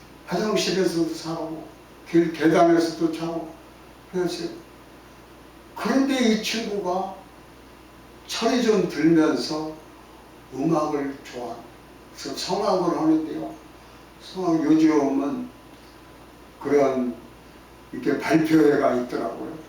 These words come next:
테스트하는 데가 있더라고요. 거기 가서 부른 거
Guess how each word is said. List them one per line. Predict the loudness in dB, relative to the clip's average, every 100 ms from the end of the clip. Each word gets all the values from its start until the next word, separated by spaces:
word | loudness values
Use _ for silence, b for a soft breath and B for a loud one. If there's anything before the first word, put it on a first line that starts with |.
| -20 -20 -20 -20 -14 -2
테스트하는 | 0 0 0 -2 -2 -2
데가 | -4 -6
있더라고요. | -10 -14 -6
거기 | 0 0 2
가서 | 0 0 0 -2 -4 -12 -20 -20 -4
부른 | 2 6
거 | 6